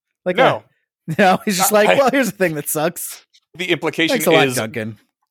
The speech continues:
Speaker 2: <laughs> I think the implication is try to be robustly
Speaker 1: Like, don't
Speaker 2: defended against lizard men. Do act as an insulation layer for people beneath you.
Speaker 1: <laughs> All right, what a downer.
Speaker 2: Sometimes they're not up blasts.
Speaker 1: Moral of the story is be an insulator.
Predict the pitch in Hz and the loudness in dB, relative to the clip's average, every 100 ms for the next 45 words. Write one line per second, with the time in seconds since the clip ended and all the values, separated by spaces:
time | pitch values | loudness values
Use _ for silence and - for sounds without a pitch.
0 | - - 160 - - - - 160 185 175 | -14 -8 -8 -10 -14 -6 -2 0 -2 0
1 | 170 156 147 151 139 147 139 143 131 107 | 0 0 0 0 2 -2 0 0 0 -4
2 | - - 143 143 131 143 135 131 - 117 | -6 0 2 2 0 -2 -4 -6 -16 0
3 | 127 110 131 - 143 131 127 127 127 - | 0 2 -2 -4 -2 -2 -2 -2 -6 -6
4 | - 143 135 120 135 131 139 135 147 139 | -2 0 0 0 -2 0 0 0 -2 0
5 | 131 - 131 156 135 143 147 151 - _ | -2 -4 -4 -4 -2 0 0 -4 -10 _
6 | - 117 127 147 147 123 - 127 131 135 | -12 -2 0 0 -2 -8 -6 -2 -2 -4
7 | 123 127 127 127 127 135 131 131 127 123 | -4 -4 0 0 0 0 0 0 -4 -6
8 | 127 120 113 113 127 135 131 - _ _ | -4 -4 -4 -4 -6 -4 -6 -6 _ _
9 | - 226 208 208 202 156 170 156 131 165 | -4 -2 0 2 2 2 -2 -2 -4 -4
10 | 107 92 _ _ - 202 185 165 160 151 | -8 -12 _ _ -4 -2 -2 0 0 2
11 | 139 - 117 107 - - - - - - | 0 0 0 0 -4 -12 -14 -20 -20 -20
12 | - - - 170 214 208 185 - 190 185 | -20 -18 -6 0 2 2 -2 -6 -4 -2
13 | 190 185 180 160 127 143 175 175 170 - | 0 0 0 -2 -8 -4 0 2 2 0
14 | 147 131 110 98 87 - | 2 2 2 -2 -8 -16